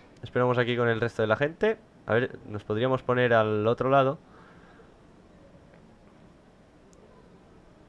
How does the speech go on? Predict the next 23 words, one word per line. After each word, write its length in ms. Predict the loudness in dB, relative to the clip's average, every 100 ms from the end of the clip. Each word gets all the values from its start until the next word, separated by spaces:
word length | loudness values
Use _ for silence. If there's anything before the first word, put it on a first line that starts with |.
| -20 -20 -20 -20 -12
Y 60 | -2
volver 340 | 0 2 0
seguramente 540 | 0 -4 -4 -6 -6 -6
o 60 |
algo. 200 | -6 -8 -14 -20 -20 -20 -20 -20 -20 -20 -20 -14 -4
Aquí 140 | 0
tenemos 280 | 0 0 2
las 140 | 0
estaciones 540 | -2 -10 -6 -6 -6 -8
que 80 |
hemos 120 | -10 -10
hecho, 200 | -10 -10
¿no? 100 | -10
Más 160 | -10
o 60 | -10
menos. 380 | -10 -12 -16 -20 -20 -20 -20 -20 -20 -20 -20 -12
Hemos 180 | -8 -8
empezado 1080 | -6 -8 -6 -4 -4 -4 -6 -4 -4 -6 -12 -20 -20 -20 -20 -20 -20 -20 -16
en 560 | -12 -10 -12 -14 -16 -18
ciento 340 | -12 -12 -4 -4
once. 400 | -4 -6 -6 -6 -14 -20 -20 -20 -20 -20 -20 -20 -20 -20 -20 -20 -20 -12
Ciento 240 | -10 -4 -4
once. 300 | -2 -6